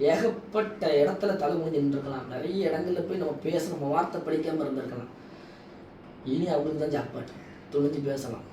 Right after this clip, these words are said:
ஒருத்தன் கேள்வி கேட்க முடியாது மகர ராசியை. அந்த அளவுக்கு நேர காலங்கள். அவர் அரசியல்வாதியா இருந்தாலும் சரிதான்,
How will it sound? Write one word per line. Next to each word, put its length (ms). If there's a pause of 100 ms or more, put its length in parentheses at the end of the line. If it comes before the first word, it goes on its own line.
(320)
ஒருத்தன் 340
கேள்வி 220
கேட்க 200
முடியாது 320
மகர 240
ராசியை. 320 (460)
அந்த 160
அளவுக்கு 260
நேர 160 (100)
காலங்கள். 460
அவர் 240
அரசியல்வாதியா 520
இருந்தாலும் 280
சரிதான், 280